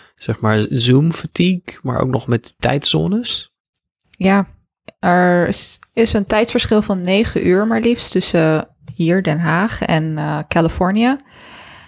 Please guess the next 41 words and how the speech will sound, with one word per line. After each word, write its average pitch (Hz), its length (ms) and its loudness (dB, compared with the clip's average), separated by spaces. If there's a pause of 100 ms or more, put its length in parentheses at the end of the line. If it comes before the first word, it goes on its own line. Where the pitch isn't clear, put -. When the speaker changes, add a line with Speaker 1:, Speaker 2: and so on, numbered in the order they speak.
(180)
Speaker 2:
En 202 260 2
ik 226 140 0
geef - 160 0
twee 240 180 2
keer - 140 -2
per 190 120 -2
week 175 200 -2
les. 208 460 2
En 175 280 -2
daartussendoor 180 1080 2
moet 175 200 -2
ik - 120 0
ook 170 120 -2
nog 170 140 -4
eens, - 240 -2
eh, 160 220 0
allerlei 170 320 2
andere 196 340 0
dingen 151 260 0
doen. 175 360 -2 (280)
Eh, 160 320 -2
dus 202 160 -4
ik - 60 -10
heb 202 100 0
een 196 80 -2
hele 233 480 2
lange 190 260 0
werkdag. 190 680 0 (720)
Eh, 175 180 4
maar 185 140 2
deze 269 240 2
week 262 120 2
was 214 140 2
wel 170 140 4
leuk, 170 300 4
want 170 160 0
ik 175 100 -2
mocht, - 360 -2
eh, 160 180 4
lesgeven 160 800 0
over, 156 720 0